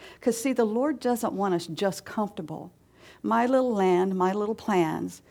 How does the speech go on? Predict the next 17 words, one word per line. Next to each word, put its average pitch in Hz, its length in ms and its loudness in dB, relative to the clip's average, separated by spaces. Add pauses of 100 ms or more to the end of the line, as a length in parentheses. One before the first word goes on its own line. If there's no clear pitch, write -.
(260)
all 208 220 2
the 233 80 0
boys 185 440 -4
there, 160 320 -4
happy, 190 640 -4
healthy, 175 480 -6
playing. 175 680 -6 (300)
This 247 220 -6
little 262 320 -2 (420)
fantasy 240 560 0
image. 180 500 -2 (1160)
Sometimes 254 760 0
we 214 100 0
become 196 800 -6
attached - 640 -6
to 202 220 -4
the 175 240 -6